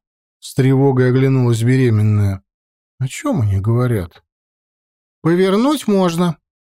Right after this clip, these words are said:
раздался вдруг голос Мозаики.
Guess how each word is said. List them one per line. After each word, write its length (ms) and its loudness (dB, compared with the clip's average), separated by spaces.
раздался 720 -4
вдруг 380 0
голос 400 0
Мозаики. 760 -2